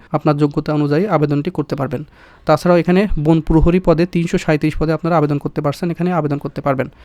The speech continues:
তো চলুন আমরা বিস্তারিত আলোচনা করি। তো আমরা প্রথমটি যেটি আলোচনা করব বাংলাদেশ সেনাবাহিনীতে,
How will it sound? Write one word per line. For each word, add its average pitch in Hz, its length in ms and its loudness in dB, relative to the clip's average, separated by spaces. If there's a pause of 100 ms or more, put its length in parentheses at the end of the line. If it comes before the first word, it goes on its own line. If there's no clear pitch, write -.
তো 175 60 4
চলুন 185 280 4
আমরা 180 260 2
বিস্তারিত 160 380 -4
আলোচনা 156 280 -4
করি। 185 220 -2 (260)
তো 160 80 0
আমরা 151 140 2
প্রথমটি 190 560 -2
যেটি 165 240 -4
আলোচনা 156 280 -2
করব 165 220 0
বাংলাদেশ 151 380 -2
সেনাবাহিনীতে, 151 480 -2